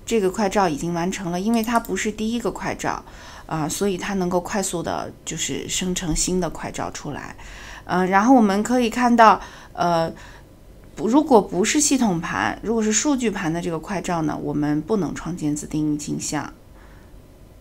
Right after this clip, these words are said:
啊，只有系统盘可以创建自定义镜像。嗯，然后我们在这里可以看到一个自动快照策略，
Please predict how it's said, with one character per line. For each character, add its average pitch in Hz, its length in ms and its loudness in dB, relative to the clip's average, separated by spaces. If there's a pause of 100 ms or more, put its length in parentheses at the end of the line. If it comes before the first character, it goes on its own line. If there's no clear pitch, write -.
(960)
啊， 160 220 -2 (120)
只 - 120 -4
有 196 120 2
系 196 160 -2
统 226 200 0
盘 143 220 -6
可 190 120 -8
以 120 80 -4
创 156 220 -6
建 139 240 -4
自 156 120 -8
定 151 120 -2
义 147 120 -2
镜 156 240 -4
像。 - 280 -2 (540)
嗯， 175 400 -2
然 180 140 2
后 254 100 6
我 220 100 6
们 180 280 4
在 226 180 2
这 247 100 -2
里 208 140 2
可 196 140 -4
以 185 40 0
看 214 160 0
到 202 140 0
一 175 80 -4
个 185 140 0
自 185 100 -4
动 208 160 0
快 214 160 -2
照 214 160 2
策 240 240 0
略， 151 260 -2